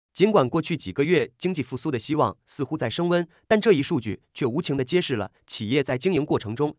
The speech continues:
面临的种种挑战，特别是原材料成本上涨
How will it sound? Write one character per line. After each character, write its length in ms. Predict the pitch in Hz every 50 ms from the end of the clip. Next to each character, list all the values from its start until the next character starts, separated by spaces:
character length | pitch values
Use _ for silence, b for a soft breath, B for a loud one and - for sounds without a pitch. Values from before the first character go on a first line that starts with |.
| _
面 140 | - 185 -
临 80 | 202 139
的 80 | 151
种 200 | 135 - 123 156
种 160 | 170 180 185 180
挑 180 | - 98 90
战， 220 | - 143 120 - - _ _ -
特 100 | - 147
别 100 | 107 117
是 200 | 117 - 127 110
原 160 | 101 110 147
材 180 | - 131 123 135
料 160 | 139 117 107
成 180 | - - 143
本 120 | 160 120 98
上 180 | - 202 156
涨 180 | 101 95 87 -